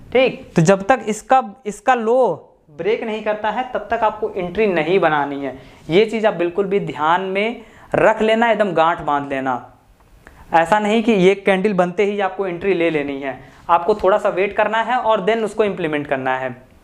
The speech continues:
आशा करते हैं ये वीडियो आपको समझ में आया। अगर समझ में आया तो इस वीडियो को लाइक कर दीजिए। अगर आपके मन में कोई भी सवाल या फिर कोई भी सुझाव है तो वो हमें कमेंट बॉक्स में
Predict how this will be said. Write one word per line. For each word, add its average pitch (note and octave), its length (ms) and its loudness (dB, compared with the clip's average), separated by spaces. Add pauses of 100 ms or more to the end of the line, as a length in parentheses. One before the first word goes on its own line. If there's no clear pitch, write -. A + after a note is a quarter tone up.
(720)
आशा F#3 200 6
करते A#3+ 240 2
हैं A#3 80 2
ये G3+ 160 4
वीडियो G#3 240 2
आपको G#3 220 0
समझ E3+ 340 -6
में F#3 100 -6
आया। F#3 120 2
अगर F3+ 140 0
समझ F3+ 260 -2
में G#3 120 0
आया G3 140 2
तो G3 80 -6
इस E3+ 60 -4
वीडियो E3+ 200 0
को F#3+ 80 4
लाइक D3+ 340 0
कर G3+ 80 2
दीजिए। G#3 400 -2 (260)
अगर B3 200 4
आपके C4 200 0
मन A#3+ 180 2
में B3 100 0
कोई A#3+ 220 4
भी A3+ 80 -6
सवाल E3 640 2
या D#3+ 80 0
फिर F3 120 -8
कोई F#3 200 2
भी F#3+ 100 -4
सुझाव F3 480 0
है G3+ 120 -2
तो G#3 120 -10
वो E3+ 160 0
हमें F3 240 0
कमेंट E3 280 -4
बॉक्स D#3+ 260 -2
में A3 220 -2